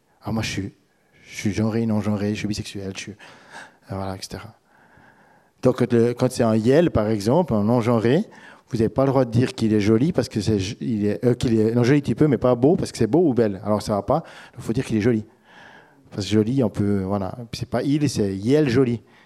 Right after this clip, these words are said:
Yel est joli. Quoi, bref, vous voyez, on en est là parce qu'on doit catégoriser, on veut tout, tout catégoriser. Mais, mais est-ce que Jésus est venu tout catégoriser ? Jésus voit ses enfants. C'est, est-ce,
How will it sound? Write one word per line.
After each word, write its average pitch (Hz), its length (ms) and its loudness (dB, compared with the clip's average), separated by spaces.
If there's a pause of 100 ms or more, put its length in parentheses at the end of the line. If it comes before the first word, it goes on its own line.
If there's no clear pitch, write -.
(500)
Yel 131 200 2
est 135 80 4
joli. 113 320 0 (800)
Quoi, 101 100 -4
bref, - 300 -6 (180)
vous - 80 -12
voyez, 139 220 2
on 175 80 0 (160)
en 131 240 -2
est 131 80 0
là 160 100 0
parce 151 160 -8
qu'on 127 140 -6
doit 117 100 -2
catégoriser, 120 600 -6
on 107 40 -4
veut 101 80 -6
tout, 143 200 -10
tout 156 120 -12
catégoriser. 110 600 -10
Mais, 113 160 -6 (220)
mais 117 200 -8
est-ce 131 140 -12
que 196 100 -4
Jésus 135 360 -4
est 131 60 0
venu 120 160 -4
tout - 280 -8
catégoriser ? 117 760 -4 (2500)
Jésus 117 320 -10
voit 131 220 -8
ses 101 240 -8
enfants. 131 400 -10 (1500)
C'est, - 240 -2
est-ce, 160 220 -6